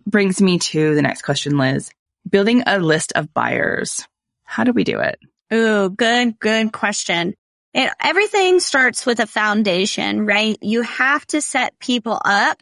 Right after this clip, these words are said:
Speaker 2: to know, uh, like I said at the top of the hour, your personality, vision, and values, but also to know that you're a business. So when I started out as an R V blogger,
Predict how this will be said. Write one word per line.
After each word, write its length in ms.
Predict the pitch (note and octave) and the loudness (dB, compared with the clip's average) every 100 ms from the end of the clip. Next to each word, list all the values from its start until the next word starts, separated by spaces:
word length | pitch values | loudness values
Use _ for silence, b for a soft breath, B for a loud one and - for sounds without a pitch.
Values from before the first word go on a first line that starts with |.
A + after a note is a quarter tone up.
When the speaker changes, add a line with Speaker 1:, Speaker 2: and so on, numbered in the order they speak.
| - | -10
Speaker 2:
to 140 | - A#3 | -2 2
know, 640 | A3 G3 G3 G#3+ C4+ E4+ _ _ _ | 4 4 2 2 0 -2 _ _ _
uh, 100 | A3+ A3 | -6 -4
like 220 | - A#3 A#3 | -2 0 0
I 80 | |
said 200 | G#3+ A3+ | 0 2
at 120 | A3 - | 2 0
the 80 | |
top 240 | G#3 G#3+ G3+ | -2 -2 0
of 40 | |
the 80 | G#3 | -2
hour, 320 | G3 A3+ A3 | 0 2 2
your 180 | A3 G#3 | 2 -2
personality, 760 | - G#3 - G#3 G3 G3+ G#3 G#3 | -4 -6 -2 0 2 2 0 0
vision, 320 | G3+ G3 G3+ | -2 -2 -2
and 100 | F#3+ | 0
values, 600 | F#3 F#3 A3+ C#4 D4+ - | 0 2 2 2 0 -2
but 140 | C4 - | -2 2
also 280 | B3+ F4+ G#4+ | 2 2 -2
to 180 | - G4+ | -2 2
know 140 | F#4+ | 4
that 180 | D#4 A#3 | 2 2
you're 180 | A#3+ A#3 | 2 0
a 60 | |
business. 680 | F#3+ G3+ G3+ F#3+ F#3 G#3+ - | 2 0 0 -4 -6 -8 -10
So 260 | - A#3+ A#3+ | -4 0 2
when 140 | B3+ | 2
I 140 | B3+ D#4 | 0 0
started 340 | - E4 C4+ | 0 2 2
out 220 | A#3 A#3 | 2 2
as 240 | - A3 A3 | 0 -2 -2
an 80 | G#3 | -2
R 200 | G#3 G3+ | 0 0
V 200 | G#3 G3+ | -2 0
blogger, 540 | F#3 F3+ G#3+ C#4 | 0 0 2 2